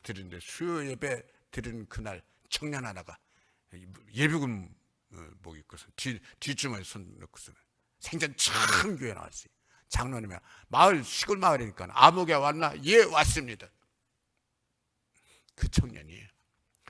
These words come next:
제가 거기서 목회하는 동안 아주 제 모든 걸 다 도와줬어요. 주일날 차-, 버스,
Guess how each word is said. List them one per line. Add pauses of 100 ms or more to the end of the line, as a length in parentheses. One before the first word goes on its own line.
(440)
제가
거기서 (220)
목회하는
동안 (200)
아주 (180)
제
모든
걸
다
도와줬어요. (1400)
주일날
차-,
버스,